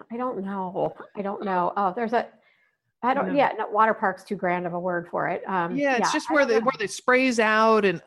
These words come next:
Speaker 1: Yeah.
Speaker 2: alternately, and then it, you know, maybe a bucket fills, and when it fills, it dumps, and it's just kind of one of those, s-, you know, things that civic, you know, recreation puts in for their, for their use of their, of their residents of their city. And so,
Speaker 1: Yes,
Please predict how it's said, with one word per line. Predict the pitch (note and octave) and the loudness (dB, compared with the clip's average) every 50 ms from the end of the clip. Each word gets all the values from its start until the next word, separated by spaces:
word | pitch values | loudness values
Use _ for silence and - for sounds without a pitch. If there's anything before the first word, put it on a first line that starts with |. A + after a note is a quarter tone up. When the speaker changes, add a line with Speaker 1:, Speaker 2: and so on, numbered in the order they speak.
| - | 2
Speaker 1:
Yeah. | - D#4 D4 B3 A3 G#3+ | 4 6 6 6 6 4
Speaker 2:
alternately, | G#3 F#3+ - - - A3 G#3+ G#3 G3+ | 4 2 -2 -8 -6 -4 -2 0 2
and | G3 F#3+ | 2 2
then | F#3 F#3+ F#3+ | 2 2 2
it, | F#3+ F3+ F3 | 0 -2 -2
you | F#3 G3 | 0 0
know, | F#3 F3 E3+ | 2 2 2
maybe | F3 E3+ E3+ D#3+ | 2 2 2 0
a | D3+ | 0
bucket | D3+ - D4 C4+ - C4 G3+ | 2 2 2 2 2 0 -2
fills, | - - A#3+ A3+ A3 G#3+ G#3+ G3+ F#3+ | 0 2 4 4 4 4 4 2 2
and | E3 D#3+ | 0 -2
when | D#3+ D3+ | -2 -4
it | C3+ | -6
fills, | - - C#4 C4 B3 A#3+ A3+ G#3+ - | -4 0 2 2 4 2 0 -2 -2
it | B2+ - - | -6 -6 -2
dumps, | - A#3 A3+ A3 G#3+ G3+ - - - | 0 0 0 0 -2 -4 -6 -6 -4
and | F3 E3 | -4 -4
it's | D#3+ D3+ - | -4 -6 -4
just | - F#3 - - | -6 -6 -6 -6
kind | - - F3+ E3+ E3 | -6 -6 -4 -4 -4
of | D3+ D3+ | -4 -2
one | D#3+ D#3+ D#3+ | -2 -2 0
of | D#3 D3+ | -2 -2
those, | D3+ D3 D3 C#3 C#3+ C#3 - - - - - - - _ _ | 0 0 0 0 -2 -4 -6 -8 -12 -14 -20 -20 -20 _ _
s-, | - - - - - - - _ _ - | -8 -6 -4 -4 -6 -6 -8 _ _ -10
you | G3 F3 | -8 -6
know, | D3+ C3+ C3+ | -4 -4 -6
things | C#3 - F3+ E3+ E3+ D3 - | -6 -4 -4 -4 -2 -4 -4
that | D3+ - - _ _ _ _ _ _ _ _ - F#2+ - _ | -6 -6 -8 _ _ _ _ _ _ _ _ -20 -20 -20 _
civic, | - - - - - - E3 D3+ D#3 D3 - - - - - | -18 -18 -16 -12 -8 -6 -6 -4 -4 -6 -8 -8 -16 -12 -10
you | D#3+ C#3+ | -8 -6
know, | A#2+ B2 | -6 -6
recreation | C#3 D#3 D3+ D3 - D#3 C#3+ C#3+ C#3 - - C#3 C3+ C3+ C3 B2+ - - | -4 -4 -4 -4 -2 -2 -2 -2 -2 -4 -6 -8 -8 -8 -10 -10 -12 -8
puts | - D#3+ D3 - - - | -6 -6 -6 -4 -6 -8
in | C#3+ D3 C#3+ C#3 C3+ - _ _ _ _ _ _ | -6 -6 -4 -6 -6 -10 _ _ _ _ _ _
for | - D#3 | -10 -8
their, | C#3 C#3 C#3 C3 - - _ | -6 -4 -4 -6 -8 -8 _
for | - F3+ | -4 -2
their | F3 F3+ F#3 | 0 2 2
use | F#3+ G3 C#4 A#3+ A#3 - | 4 6 6 6 6 4
of | G#3 G3+ G3+ - - | 2 2 2 2 4
their, | G#3+ G#3+ F#3 E3+ D#3+ - G#3 | 6 6 6 4 2 0 -2
of | F#3+ - | -2 0
their | G3 G#3 G#3+ G3+ | 4 4 4 4
residents | F#3+ F3+ E3 G#3 G3 F3 - G#3 A3+ - G#3+ F#3 - | 2 0 2 2 2 4 2 2 2 2 0 0 -2
of | - A3 F#3+ | -4 -2 -2
their | - G3 G3 | 0 -2 -2
city. | - - - G#3+ G#3 F#3+ F3+ D#3+ C#3 C#3+ | -2 0 0 0 0 0 0 -2 -2 -6
And | D3 C#3+ D#3 - | -6 -8 -8 -8
so, | - E3+ D#3 D3+ C#3+ | -4 -2 -2 2 4
Speaker 1:
Yes, | B3 G#3+ E3 - | 4 4 4 2